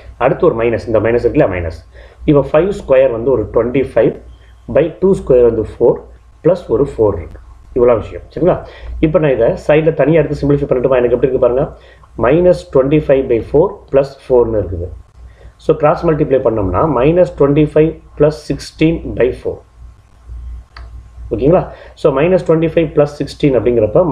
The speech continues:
minus nine by four. அப்ப அடுத்த லைன்ல அதை எப்படி சொல்லிக்கலாம்னா,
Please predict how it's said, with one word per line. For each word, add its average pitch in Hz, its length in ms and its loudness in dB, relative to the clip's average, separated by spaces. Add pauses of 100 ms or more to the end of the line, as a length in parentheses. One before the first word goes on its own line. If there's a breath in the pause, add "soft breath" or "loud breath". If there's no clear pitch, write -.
minus 156 380 2 (280)
nine 147 260 2 (220)
by 120 100 2 (120)
four. - 160 -20 (720 soft breath)
அப்ப 131 160 0
அடுத்த - 220 -4
லைன்ல 151 180 4
அதை 120 120 0
எப்படி 151 180 0
சொல்லிக்கலாம்னா, 98 500 0